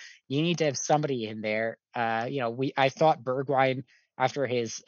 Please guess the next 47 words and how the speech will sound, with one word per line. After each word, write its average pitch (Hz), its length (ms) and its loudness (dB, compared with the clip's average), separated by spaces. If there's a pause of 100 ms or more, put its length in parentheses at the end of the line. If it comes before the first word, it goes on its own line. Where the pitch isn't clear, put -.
heroics 131 440 0
at 110 100 -10
Leicester, 127 400 -2
would 120 160 -4
have 113 160 -4
offered 127 300 0
a 113 60 -4
little 123 200 -2
bit 120 180 -2
more 131 480 -2 (400)
today, 190 420 4
but 143 280 0
it 117 100 -6
seems 156 280 -4
like 147 120 2
he 139 100 -4
still 143 220 -4
has 139 240 0
a 139 60 0
little 127 220 -2
ways 127 240 -2
to 131 80 -4
go 117 280 0
to, 110 300 -4
to 117 220 -8
earn 120 160 -4
that 117 180 -6
confidence 123 520 -6
back. 143 380 -4 (640)
Uh, 101 400 -2 (380)
but, 113 280 2 (280)
you 196 200 -6
know, 104 100 -2
Kulusevski 143 640 0
coming 131 280 -2
in, 127 240 0
it - 80 -14
looks 120 200 -6
like 113 160 -2
he's 127 240 -8
gonna 127 140 -2
slot 123 340 0
in 117 140 -2
nicely. 117 480 -2
He 123 160 -6
could 117 240 -8
easily, 123 720 -4